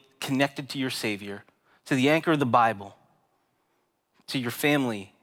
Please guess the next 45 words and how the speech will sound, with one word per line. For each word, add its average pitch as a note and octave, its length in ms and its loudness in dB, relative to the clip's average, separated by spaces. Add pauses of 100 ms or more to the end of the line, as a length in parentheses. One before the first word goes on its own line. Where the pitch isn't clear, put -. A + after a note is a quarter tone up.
(220)
your B2 100 -6
faith C3 320 -2
community. G2 580 -8 (1400)
You C3 100 -8
feel C#3+ 200 2
like C3+ 260 2
you're C3 120 0
deeper D3+ 320 -2
and C3+ 100 0
deeper, C#3 340 2 (220)
and C3 120 0
you C3+ 80 2
can't E3+ 380 0
get C#3+ 240 -2
back D3 260 4
to D3+ 100 -6
where C#3+ 140 2
you C3+ 160 -2
were. C#3+ 140 2
You C#3+ 140 -2
can't G3+ 380 -2
get G3 200 -4
back F3 260 2
to F3 100 4
the C#3+ 60 0
healthy F3+ 360 0
life D#3+ 240 4
that D3+ 160 -10
you D#3+ 60 -6
once D3 280 -2
lived. C#3 380 0 (2750)
You C3 120 -2
live D3+ 180 4
enough D3+ 220 2
life, D3 220 4
you C#3+ 80 -4
realize C#3 300 4
we C3 120 2
all C#3 120 4
go B2+ 120 -2
through A#2+ 180 -6
a G#2+ 40 -6
pit - 220 -8
like G#2+ 220 -2
that. G#2 320 0